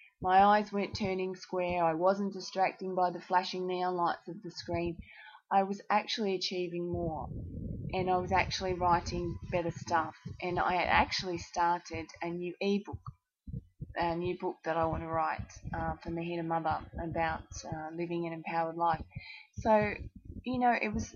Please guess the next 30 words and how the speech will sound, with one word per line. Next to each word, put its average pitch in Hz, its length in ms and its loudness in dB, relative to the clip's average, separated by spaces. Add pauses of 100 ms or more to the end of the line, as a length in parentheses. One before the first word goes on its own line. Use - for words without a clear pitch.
(120)
fantastic 240 800 -2 (140)
to 214 80 -10
put 202 160 -10
the - 60 -8
computer 202 460 -4
away 160 260 -4
and 170 120 -6
work 170 180 -8 (240)
on 170 160 -12
pen 175 140 -8
and 165 100 -8
paper 175 280 -8
instead. 170 420 -8 (500)
So 226 160 -4
that's 247 320 0
one 190 440 4 (300)
way. 165 640 -2 (420)
Get 269 160 0 (140)
back 185 340 2
to 214 80 -8
basics, 170 640 -6
back - 280 -4
to - 80 -14
pen 170 180 -6
and 170 120 -6
paper, 165 300 -8
shut - 300 -8
down 185 200 -4
the 170 120 -12
computer, 170 580 -6